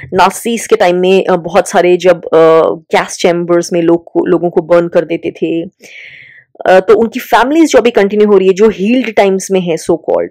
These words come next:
उनकी families में अभी के time में जो young बच्चे होते हैं, adults होते हैं, young adults, वो, अ, उस तरह के सिम्पटम्स अपने अंदर, अ, experience करते हैं जो उन्हें समझ नहीं आता,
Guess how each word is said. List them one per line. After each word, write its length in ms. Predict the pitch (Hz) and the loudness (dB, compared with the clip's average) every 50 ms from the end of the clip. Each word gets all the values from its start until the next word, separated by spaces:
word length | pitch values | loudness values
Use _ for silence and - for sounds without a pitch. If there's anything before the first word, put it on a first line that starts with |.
| - | -6
उनकी 240 | 196 202 196 226 226 | -6 -6 -6 -6 -10
families 500 | - - - 185 196 214 240 262 262 240 240 | -10 -6 -2 -2 -2 0 -2 -4 -4 -2 -2
में 80 | 214 | -2
अभी 280 | - - 175 - 247 254 | -2 -2 -2 -2 -2 -2
के 140 | - 240 220 | 0 -2 -2
time 220 | - 202 196 185 | 0 0 -2 0
में 120 | 185 190 185 | -2 -2 2
जो 140 | 196 196 | 2 4
young 180 | 185 170 175 185 | 4 4 2 0
बच्चे 280 | 180 175 - - 190 185 | -2 -2 -2 0 0 0
होते 260 | 185 170 170 - 175 | 0 -2 -4 -2 0
हैं, 120 | 175 175 | 0 0
adults 380 | 170 170 175 180 180 - - 170 | 2 4 2 2 2 0 -4 -10
होते 200 | - - 170 170 | -6 -4 -2 0
हैं, 80 | 170 | 0
young 100 | 170 170 | 0 0
adults, 340 | 175 170 170 175 185 185 - - | 0 0 2 0 0 0 -4 -4
वो, 340 | 190 202 233 277 302 302 - - - - - - - - - - - | 0 2 4 4 2 2 -4 -14 -20 -18 -18 -20 -20 -20 -10 -4 -2
अ, 60 | - - | -2 -2
उस 180 | - 226 - - | -2 -2 -2 0
तरह 180 | 247 233 226 | 0 0 0
के 100 | 220 - | 0 -4
सिम्पटम्स 480 | 220 - - 214 208 202 - 226 220 208 | -4 -2 -2 -2 -2 0 -2 0 0 0
अपने 200 | 196 - - 202 | -2 0 0 -2
अंदर, 280 | 190 190 196 202 - - - | 0 2 0 0 -2 -2 0
अ, 100 | - 180 180 - 202 | 2 2 2 0 -4
experience 460 | 190 - - - 202 185 202 196 - | -10 -10 -6 -2 -2 0 0 0 0
करते 240 | - 190 175 - 214 | 0 0 0 0 0
हैं 60 | 214 | 2
जो 60 | 220 | 2
उन्हें 140 | 214 220 226 | 2 2 0
समझ 320 | - - 185 196 196 202 | 0 0 0 0 0 -2
नहीं 180 | 202 190 180 170 | -2 -2 0 -2
आता, 360 | 160 - - - 85 - 180 | -4 -4 -6 -10 -14 -14 -16